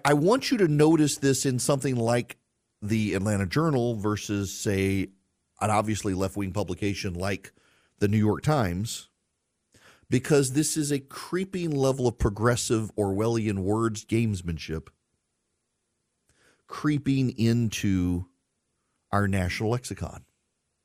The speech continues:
When newspapers around the country abandon the word homeless and switch it to unhoused, it's a sign of progressive creep into these institutions.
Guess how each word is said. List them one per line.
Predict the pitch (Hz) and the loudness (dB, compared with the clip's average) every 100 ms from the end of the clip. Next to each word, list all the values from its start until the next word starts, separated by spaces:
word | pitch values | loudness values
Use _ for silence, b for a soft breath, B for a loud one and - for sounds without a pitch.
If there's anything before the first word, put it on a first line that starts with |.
| _ _ b b b b | _ _ b b b b
When | 113 143 139 | 2 2 4
newspapers | 143 208 247 - 208 196 151 | 2 2 0 0 0 2 2
around | 135 110 123 127 | 2 2 2 2
the | 107 | 0
country | - 127 117 - 90 80 85 _ _ _ | -2 -2 -2 -4 -4 -4 -8 _ _ _
abandon | 107 95 82 120 143 165 151 135 | -2 -2 0 2 2 2 0 2
the | 117 | 2
word | 104 107 110 92 | 2 2 2 0
homeless | - - 131 131 98 73 65 - - - _ _ _ b b b - | -4 -2 0 2 0 -4 -6 -8 -10 -14 _ _ _ b b b -2
and | 107 | -2
switch | 98 - 139 - | -2 -2 -2 -2
it | 127 - | -6 -4
to | 120 - | -6 -2
unhoused, | 107 98 90 101 101 95 85 78 - - - _ _ b b b - | -4 -2 -2 0 0 0 0 -2 -6 -12 -14 _ _ b b b -2
it's | 120 - | -2 -2
a | 113 | -4
sign | - - 151 156 156 | -4 -2 0 0 2
of | 113 - | 0 -2
progressive | - 95 98 101 - 107 95 - | -4 -2 -2 -2 -2 -2 -2 -8
creep | - - 135 101 - - | -14 -6 -4 -4 -8 -6
into | 101 101 92 110 | -2 -2 -4 -4
these | 92 95 92 | -2 -4 -6
institutions. | - 90 - 120 - 208 - 71 73 | -6 -6 -6 -8 -6 -6 -6 -10 -14